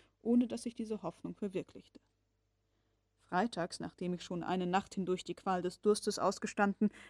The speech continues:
setzten wir unsere Irrfahrt in den Gängen der Galerie fort. Nachdem wir zwei Stunden gegangen, bemerkte ich, dass der Widerschein unserer Lampen an den Wänden bedeutend schwächer wurde.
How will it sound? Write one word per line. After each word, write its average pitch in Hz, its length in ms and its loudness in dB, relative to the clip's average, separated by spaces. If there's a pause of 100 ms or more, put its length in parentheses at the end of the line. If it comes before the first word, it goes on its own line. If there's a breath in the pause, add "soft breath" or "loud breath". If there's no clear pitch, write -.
setzten 247 400 6
wir 247 160 8
unsere 240 240 2
Irrfahrt 208 360 4
in 202 80 -2
den 208 120 4
Gängen 202 220 4
der 202 100 0
Galerie 208 400 4
fort. - 440 6 (540 soft breath)
Nachdem 247 320 10
wir 254 120 10
zwei 240 260 2
Stunden 285 320 4
gegangen, 247 520 4
bemerkte 214 500 0
ich, - 200 -4
dass - 180 -4
der 220 160 6
Widerschein 226 460 6
unserer 220 260 0
Lampen 208 360 0
an 202 120 0
den 196 160 2
Wänden 202 420 0
bedeutend 190 560 -4
schwächer - 420 -4
wurde. - 300 -12